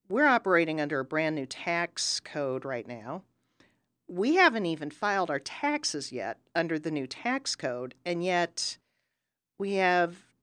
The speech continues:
Treasury guessing how people are going to file their taxes, and nobody really knows.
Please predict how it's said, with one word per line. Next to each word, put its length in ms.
Treasury 1000
guessing 560
how 560
people 400
are 80
going 240
to 60
file 340
their 160
taxes, 640
and 240
nobody 380
really 260
knows. 460